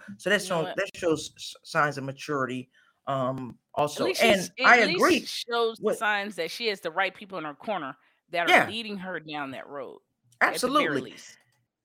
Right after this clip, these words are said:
Speaker 1: And then there's also where you have, you know, where you had the, the, the, the, the, the, the, excuse me, where people, um, you know, everybody's screaming, "Let's do the expansion." By all
Speaker 2: Mm-hmm, mm-hmm.
Speaker 1: means.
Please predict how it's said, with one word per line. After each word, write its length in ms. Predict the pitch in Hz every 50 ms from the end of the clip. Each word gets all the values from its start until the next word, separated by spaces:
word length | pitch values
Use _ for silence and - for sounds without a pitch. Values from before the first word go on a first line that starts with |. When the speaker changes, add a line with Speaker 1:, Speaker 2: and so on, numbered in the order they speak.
| _ _ _ _ _ -
Speaker 1:
And 140 | 202 226 254
then 140 | 277 277 269
there's 240 | 262 254 240 226 226
also 500 | - - 240 254 254 240 - 233 226 220
where 160 | 208 214 202
you 180 | 202 202 214 208
have, 640 | 202 214 208 202 202 196 190 185 185 180 175 175 175 _ _ _ _ _ _ _ _ _ -
you 140 | 202 240 226
know, 160 | 202 180 175 -
where 260 | 170 156 156 180 180
you 120 | 190 202
had 400 | 196 202 196 180 180 170 170 165
the, 140 | 156 156 156 _ -
the, 340 | 170 165 160 160 131 - - 165
the, 240 | 165 160 147 - -
the, 100 | - 156 - _ - - _ _ _ _ _ _ _ _ -
the, 160 | 147 - 143 147
the, 260 | 147 143 135 123 - _ -
the, 120 | - 127 123 _ _
excuse 360 | - - - - 185 151 123
me, 100 | 139 135
where 100 | 131 165
people, 500 | 180 202 190 175 - 175 165 160 - _ _ _ _ _ _ _ _ _ _ _ - -
um, 480 | 151 151 147 147 143 139 135 - - _ _ _ -
you 100 | 175 180
know, 60 | 175 165
everybody's 440 | 165 180 170 - 175 170 160 156 -
screaming, 640 | - - 180 190 185 170 160 151 147 147 - - - _ _ _ _
"Let's 360 | - 113 156 175 190 185 - -
do 540 | 139 147 175 180 180 175 170 160 156 151 _ _ _ _ _ _ _ _
the 120 | 123 170 175
expansion." 720 | - - - - 220 247 262 208 156 - - - - - _ _ _ _ _ _ _ _ _ _ _ _ _ _ _ -
By 240 | 143 165 175 208 233
all 180 | 247 247 240
Speaker 2:
Mm-hmm, 180 | 226 254 330 427
mm-hmm. 300 | 392 254 - 208 190 247
Speaker 1:
means. 140 | - -